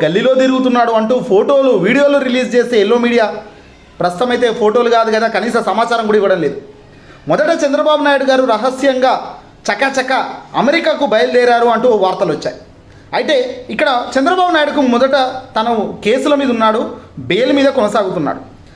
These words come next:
మరి బెయిల్ మీద కొనసాగుతున్న వ్యక్తి విదేశాల్లో వెళ్తే పర్మిషన్ తీసుకోవాలి కదా కోర్టు నుంచి,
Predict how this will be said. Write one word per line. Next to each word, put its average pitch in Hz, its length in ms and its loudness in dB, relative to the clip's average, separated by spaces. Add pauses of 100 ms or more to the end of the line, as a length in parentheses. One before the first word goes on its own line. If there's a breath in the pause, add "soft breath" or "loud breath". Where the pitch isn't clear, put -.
మరి 208 120 2
బెయిల్ 170 300 0
మీద 349 120 2
కొనసాగుతున్న 285 640 0
వ్యక్తి 240 380 -2
విదేశాల్లో 269 480 0
వెళ్తే 214 300 0
పర్మిషన్ 240 420 0
తీసుకోవాలి 208 380 0
కదా 202 140 0
కోర్టు 196 280 0
నుంచి, 180 260 -4